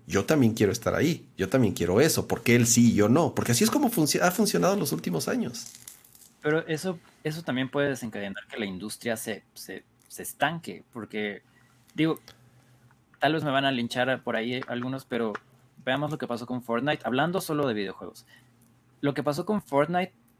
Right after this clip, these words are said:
Speaker 2: el éxito que tuvo Fortnite y tiene Fortnite hizo que muchos desarrolladores dijeran, "Yo también quiero mi Battle Royale". Y entonces todo el mundo sacó su Battle Royale
Speaker 1: Ujú.
Speaker 2: y ya no había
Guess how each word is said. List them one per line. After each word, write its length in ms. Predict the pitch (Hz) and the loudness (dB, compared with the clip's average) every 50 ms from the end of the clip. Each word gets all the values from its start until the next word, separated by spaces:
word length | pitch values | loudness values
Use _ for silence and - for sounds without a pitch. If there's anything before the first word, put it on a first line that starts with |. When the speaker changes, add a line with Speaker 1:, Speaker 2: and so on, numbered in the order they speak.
| _ | _
Speaker 2:
el 180 | - 143 143 170 | -4 0 0 2
éxito 340 | 190 - - 247 214 185 160 | 2 0 0 -2 0 -2 -2
que 80 | - | -4
tuvo 200 | - - 127 131 | -4 -4 -2 -2
Fortnite 440 | 123 - 127 123 120 117 98 95 - - | -2 0 0 0 2 2 0 -4 -6 -10
y 80 | - | -12
tiene 240 | - 131 139 151 156 | -8 -6 -6 -6 -6
Fortnite 480 | - - 117 113 113 113 123 127 139 - | -4 -2 -2 -2 0 0 -2 -2 -2 -4
hizo 260 | - 139 135 - 170 165 | -6 -8 -8 -8 -8 -8
que 100 | - 117 | -4 -2
muchos 560 | 117 120 131 139 139 135 - 151 151 143 - | -2 0 0 -2 -4 -4 -4 -4 -4 -4 -4
desarrolladores 640 | 117 107 - - 107 107 104 101 101 110 120 120 107 | -8 -8 -6 -4 -2 -2 -2 -2 -2 -2 -2 -4 -4
dijeran, 360 | 98 - 110 104 101 110 101 | -6 -4 -4 -4 -4 -6 -8
"Yo 100 | 110 123 | -10 -6
también 300 | - 170 165 143 131 143 | -4 -4 -2 -2 -2 -4
quiero 260 | 139 - 113 104 107 | -6 -6 -6 -6 -4
mi 120 | 123 135 127 | -4 -6 -6
Battle 280 | - - 87 87 90 | -8 -8 -10 -10 -8
Royale". 320 | 95 104 117 156 - - - _ - - - - _ _ - - - _ _ _ - | -8 -6 -4 -2 -4 -4 -6 _ -20 -20 -20 -20 _ _ -20 -20 -20 _ _ _ 0
Y 80 | 156 | 2
entonces 420 | 156 160 - - 202 202 220 202 - | 2 2 2 2 0 0 0 0 4
todo 200 | - 254 277 285 | 6 8 8 6
el 60 | 269 | 6
mundo 180 | 247 240 233 226 | 4 2 0 0
sacó 240 | 220 202 - 190 | -2 -4 -4 -6
su 120 | 175 180 165 | -8 -6 -2
Battle 220 | 147 139 147 143 | -2 0 0 0
Royale 420 | 127 123 110 104 107 107 139 156 - _ - | -2 -2 -2 0 2 2 0 0 -4 _ -6
Speaker 1:
Ujú. 300 | - 104 107 113 - 117 - | -4 0 0 0 -2 -2 -6
Speaker 2:
y 140 | 143 131 120 | -8 -6 -2
ya 140 | - 156 | 0 0
no 120 | 165 185 208 | 0 0 -2
había 520 | 202 - _ - - - 175 - - - | -2 -4 _ -4 0 2 2 2 0 -2